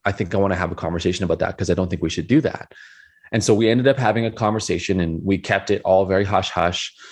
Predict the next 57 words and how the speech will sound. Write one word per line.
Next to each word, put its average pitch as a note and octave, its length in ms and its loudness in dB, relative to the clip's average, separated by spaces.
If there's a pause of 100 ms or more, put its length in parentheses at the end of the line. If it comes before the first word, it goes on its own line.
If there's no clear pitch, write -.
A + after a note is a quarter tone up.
(140)
And G2 240 2
then, F2+ 500 0 (120)
you F#2+ 100 -4
know, F2+ 100 -4
you, F#2+ 540 0
you G2+ 300 2
expressed, F#2+ 580 0
you G2+ 60 -4
know, F2+ 200 -2
"I F#2+ 60 -2
think G#2 160 -2
we A2+ 80 2
can A2 140 -2
start F#2+ 240 0
telling F2+ 500 -2
some F2+ 160 0
of F2 100 2
our E2+ 100 2
closest - 380 -4
friends - 380 -8 (440)
just - 200 2
to A#2 60 2
get G#2 480 4
their G2 160 2
thoughts." G#2 320 0
Be G2+ 60 0
like, F#2+ 120 0
"Hey, A#2 160 0
I'm F#2+ 120 0
thinking C3 260 -4
about G2 240 2
this F#2 140 -2
podcast - 500 -4
idea." - 340 -12 (220)
Not C#3 160 2
that E3 100 6
we E3 60 6
were D#3 160 2
actually B2 420 0
doing F2+ 240 -2
it, - 160 -10
just - 220 2
like, G#2 160 4
"Hey, A2 120 -2
I'm G2 140 0
thinking A#2 400 -2
about F#2 240 -2
this. - 380 -6 (540)
And C3 100 4
I'd C3 80 4
love C#3 120 4
to C3 80 0
know A#2+ 100 4
what A#2 120 2
your A2+ 80 -4
thoughts C3 240 -2
are. - 160 -8